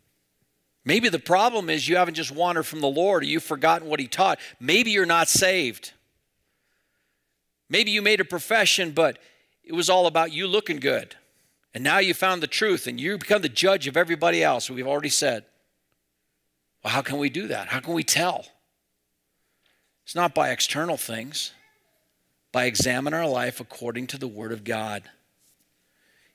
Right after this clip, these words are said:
You know, in, in First John, what we find, the whole epistle is written about the marks of the believer.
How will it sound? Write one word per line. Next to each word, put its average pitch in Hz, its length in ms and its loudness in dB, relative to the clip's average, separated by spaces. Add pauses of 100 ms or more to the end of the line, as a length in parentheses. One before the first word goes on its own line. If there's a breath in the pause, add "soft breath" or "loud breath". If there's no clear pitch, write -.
You 117 120 -6
know, 131 380 -2 (760)
in, 120 300 -4
in 113 180 -2
First 147 360 0
John, 123 600 -4 (120)
what 131 160 -8
we 123 100 -6
find, 131 460 -2
the 110 80 -12
whole 143 500 -2
epistle 131 480 -2
is 104 140 -4
written 131 360 -6 (320 soft breath)
about 131 280 0
the 147 80 -4
marks 110 400 -6
of 123 140 -6
the 135 60 -6
believer. 147 520 -6